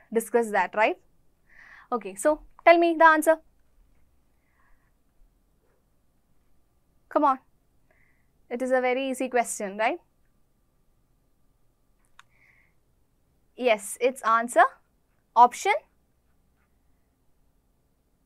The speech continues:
A. Yes, it is a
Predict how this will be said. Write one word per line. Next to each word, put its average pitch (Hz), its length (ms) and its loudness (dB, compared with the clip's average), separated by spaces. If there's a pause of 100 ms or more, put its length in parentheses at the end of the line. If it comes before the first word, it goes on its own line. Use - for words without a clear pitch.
(1800)
A. 254 300 0
Yes, 196 500 -10 (1300)
it - 80 -14
is 240 100 -6
a 349 80 2